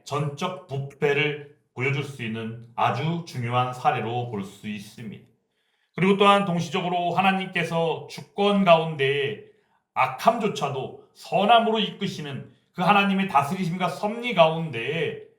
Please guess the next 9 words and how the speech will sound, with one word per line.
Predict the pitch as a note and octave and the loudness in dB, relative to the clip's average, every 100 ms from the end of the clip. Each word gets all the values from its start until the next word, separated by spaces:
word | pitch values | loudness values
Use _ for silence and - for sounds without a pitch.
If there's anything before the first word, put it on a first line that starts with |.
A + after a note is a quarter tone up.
| _ _ - | _ _ -4
나타나는 | B2+ D3+ D#3 C#3 C#3+ C#3+ | -2 0 -2 -2 -6 -4
그 | G3+ A3+ | 0 0
섭리의 | A3 - A3+ A#3 A3+ G#3+ | 0 0 0 0 0 0
모습을 | C3+ - A#2 C3 A#2+ - - | -2 -6 -10 -8 -10 -14 -20
우리는 | - G#2 B2+ C3+ | -10 -8 -4 -4
여기서 | A2 G2+ C3 C3 C3 - - | -4 -4 -4 -4 -6 -10 -4
만나게 | F#2+ F#2+ G#2+ A2+ C3+ C3+ | -2 0 0 0 0 0
된다라는 | G#2+ G2+ A2 A#2 G2+ F#2+ A2+ | -4 -2 0 0 -2 -6 -8
겁니다. | D2 - - | -14 -18 -20